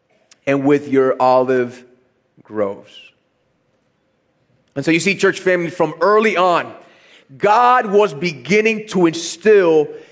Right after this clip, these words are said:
the importance of rest into the heart of his people.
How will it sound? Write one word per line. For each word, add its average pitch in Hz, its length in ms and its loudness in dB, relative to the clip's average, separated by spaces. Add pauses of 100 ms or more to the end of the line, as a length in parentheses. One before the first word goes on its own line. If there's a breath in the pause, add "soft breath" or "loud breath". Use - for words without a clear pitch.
(200 loud breath)
the 180 200 0
importance 214 760 0
of 135 280 -2
rest 160 840 -2 (1000)
into 156 260 -4
the 147 120 2
heart 160 720 -4 (1800)
of 131 100 -6
his 139 160 -4
people. - 360 -4